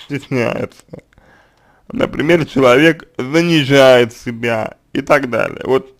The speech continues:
отличникам, а, им, а, иногда тяжело строить общение с людьми, им иногда тяжело,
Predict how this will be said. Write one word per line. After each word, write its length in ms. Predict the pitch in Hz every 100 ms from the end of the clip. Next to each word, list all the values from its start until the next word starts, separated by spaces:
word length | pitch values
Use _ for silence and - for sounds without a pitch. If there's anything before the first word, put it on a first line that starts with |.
| _
отличникам, 760 | - 123 - 185 185 147 107 107
а, 120 | 78
им, 680 | - - 151 135 113 107 - _ _ _ _ _ _ _ _ _ _ _ _ _ _ _ _ _ _ _ _ _ _ _ _ _ -
а, 440 | 120 120 113 110 -
иногда 640 | 131 135 156 160 196 185 - _ _ _ _ - - _
тяжело 720 | - 143 151 151 139 104 - _ - 113 _ _ _ _ _ _ _ _ 170
строить 540 | - 131 127 107 98 - _ _ _ _ _ _ _ _ _ _ _ _ _ _ _ -
общение 600 | 120 117 143 127 113 101
с 100 | -
людьми, 320 | 123 151 190
им 300 | 151 123 120
иногда 600 | 120 120 131 117 104 - - _
тяжело, 720 | 117 117 127 123 113 117 -